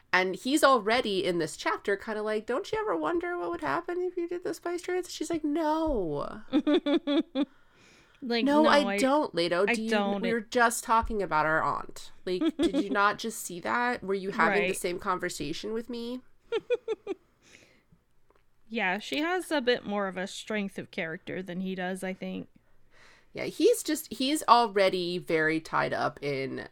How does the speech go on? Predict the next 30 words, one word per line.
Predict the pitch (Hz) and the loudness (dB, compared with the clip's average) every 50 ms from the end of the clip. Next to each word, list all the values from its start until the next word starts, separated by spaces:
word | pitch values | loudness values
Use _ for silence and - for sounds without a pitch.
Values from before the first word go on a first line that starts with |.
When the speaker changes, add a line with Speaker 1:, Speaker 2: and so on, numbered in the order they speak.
| _ - | _ -8
Speaker 1:
destiny, | 147 160 139 135 - - - 156 147 143 | -2 -2 -2 -2 -2 -6 -6 -6 -4 -2
destiny, | 139 120 127 - - - 147 143 | -2 -2 -2 -4 -6 -6 -6 -6
destiny. | 135 135 120 127 139 - - 147 143 131 117 117 | -2 -2 -2 -2 -2 -6 -8 -8 -6 -6 -6 -6
There's | 117 - - - | -8 -8 -8 -6
something | - 180 175 233 226 214 | -6 -6 -2 0 0 0
that | - 190 | 0 2
Speaker 2:
Mm. | 190 | 2
Speaker 1:
has | 131 135 139 | 0 0 0
to | - - | -4 -8
be | 143 143 | -10 -8
done. | 143 135 117 101 - - | -4 -4 -4 -4 -4 -4
I | - 98 151 | -2 -2 -2
have | 170 160 147 151 - | 0 -2 -4 -4 -6
to | - | -12
do | - 139 135 | -10 -10 -10
something. | 139 - 127 113 - - - 92 - | -6 -8 -8 -10 -8 -10 -10 -8 -8
This | 127 131 - | -10 -10 -12
is | 131 135 | -10 -8
what | 147 139 | -4 -2
I | 143 | -2
have | 139 131 - | -2 -4 -6
to | - 147 | -10 -10
do. | - 127 98 80 - - - | -6 -4 -4 -4 -4 -4 -4
And | - 98 120 123 - | -4 -4 -6 -6 -8
she's | - - - 175 165 170 175 170 - | -10 -8 -8 -6 -6 -6 -6 -6 -6
very, | - 160 151 151 147 147 147 147 139 - - - - | -4 -4 -2 -2 -2 -2 -2 -4 -6 -6 -8 -8 -8
"I, | - - 123 131 147 151 151 151 147 151 147 - - - - - - - | -4 -2 0 0 0 -2 -4 -4 -6 -8 -10 -10 -16 -20 -20 -20 2 8
I | - 190 254 | 8 8 8
am | 277 254 240 | 8 2 0
here | 226 - 214 214 214 208 196 185 180 180 175 | -6 -8 -6 -2 0 0 2 2 0 0 -2